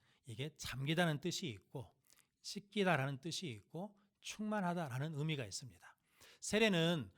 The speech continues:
물에 잠겼다가 나오는 것이거든요. 지금은 약식 세례로 머리에 물을 얹지만 원래는 물속에 들어갔다 나오거든요. 근데 물속에 들어갈 때 예수님과 함께 누가 죽고 내가 죽고 이제 새 사람으로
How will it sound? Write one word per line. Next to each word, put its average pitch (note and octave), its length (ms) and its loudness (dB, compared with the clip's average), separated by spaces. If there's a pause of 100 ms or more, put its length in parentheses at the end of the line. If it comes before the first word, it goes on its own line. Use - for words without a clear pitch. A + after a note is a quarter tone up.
(120)
물에 D3 240 0
잠겼다가 D3+ 920 -2
나오는 C#3 420 -4
것이거든요. B2 540 -8 (420)
지금은 C3+ 380 -4
약식 A2+ 320 -8
세례로 C#3+ 520 -2 (160)
머리에 A#2+ 280 -8
물을 A#2+ 260 -6
얹지만 A2+ 720 -4 (440)
원래는 E3 500 2 (100)
물속에 C#3 360 -4
들어갔다 C3 460 -4
나오거든요. G#2+ 580 -6
근데 C3+ 180 -4 (200)
물속에 E3 360 2
들어갈 D#3+ 480 2
때 C3 280 -2
예수님과 D3+ 340 -2
함께 D3 220 -4
누가 C#3 260 0
죽고 A#2 420 -10 (380)
내가 A#2+ 380 -4
죽고 - 580 -8 (220)
이제 A2 120 -14
새 - 160 -6
사람으로 F#3+ 680 0